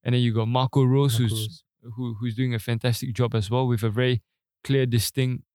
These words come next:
Speaker 1: idea.
Speaker 2: Mm-hmm.
Speaker 1: So for me, it's like, it's great to see all these coaches with, with very, very clear, um, ideas. And, but, but the, the question for me is like, how do they get the ideas across?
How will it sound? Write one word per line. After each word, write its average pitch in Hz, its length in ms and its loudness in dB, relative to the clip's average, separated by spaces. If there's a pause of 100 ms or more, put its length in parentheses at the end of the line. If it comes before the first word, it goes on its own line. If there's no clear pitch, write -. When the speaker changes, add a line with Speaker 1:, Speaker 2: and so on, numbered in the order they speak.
(120)
Speaker 1:
idea. 120 540 2
Speaker 2:
Mm-hmm. 113 300 -2
Speaker 1:
So 170 100 0
for 175 140 0
me, 220 140 0
it's 151 120 0
like, 127 200 0 (180)
it's 139 160 0
great 160 200 2
to 143 80 0
see 160 180 2
all 147 140 4
these 147 140 2
coaches 135 400 0
with, 113 200 0 (280)
with 117 160 2
very, 131 260 2
very 120 340 -2
clear, 123 460 -2 (720)
um, 104 400 0
ideas. 113 540 2
And, 113 220 0
but, 135 200 0
but 143 200 0
the, 139 160 2
the 139 120 0
question 170 400 0
for 156 120 -2
me 165 100 2
is 131 60 2
like, 120 120 -2
how - 300 0
do 156 120 4
they 147 140 4
get 139 180 2
the 120 160 -2
ideas 127 280 2
across? 110 420 -4